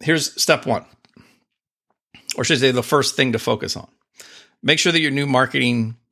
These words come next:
uh, talent has a buddy. And you may call it something else, ambassador, whatever it is, but there's one person that's on the team currently that is assigned to this new team member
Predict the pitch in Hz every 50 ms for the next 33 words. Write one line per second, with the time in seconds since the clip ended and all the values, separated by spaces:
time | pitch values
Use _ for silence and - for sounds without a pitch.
0 | _ _ _ _ - - _ - 98 98 104 - - - 120 117 123 120 - 120
1 | 117 104 110 101 98 - 104 95 71 69 - - _ _ _ _ _ _ _ _
2 | - _ _ _ _ _ _ - - 110 107 123 131 127 - 143 135 135 131 -
3 | 139 131 120 135 131 131 120 120 117 - 110 101 117 120 117 117 - 127 117 110
4 | 123 135 147 151 156 143 120 117 107 107 - 120 107 - 117 113 104 104 110 135
5 | 185 196 - - - 160 - - 160 143 135 123 - - - _ - 127 139 147
6 | 139 135 - - - 139 131 127 117 - - 131 131 123 113 90 90 92 90 90
7 | - - - - - _ _ _ _ _ - 120 117 113 110 107 - - - 139
8 | 120 131 135 139 - 143 135 131 117 - - 131 127 120 - - 135 131 120 113
9 | 107 95 98 95 95 92 -